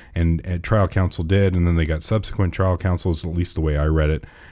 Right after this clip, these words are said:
And the subsequent trial counsel said, "Hey, um, maybe we don't want to waive that."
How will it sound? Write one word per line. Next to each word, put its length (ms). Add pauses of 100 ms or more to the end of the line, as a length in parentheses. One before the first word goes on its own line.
And 100
the 60
subsequent 540
trial 240
counsel 340
said, 200
"Hey, 380 (360)
um, 460 (140)
maybe 300
we 140
don't 320
want 320
to 300
waive 340
that." 280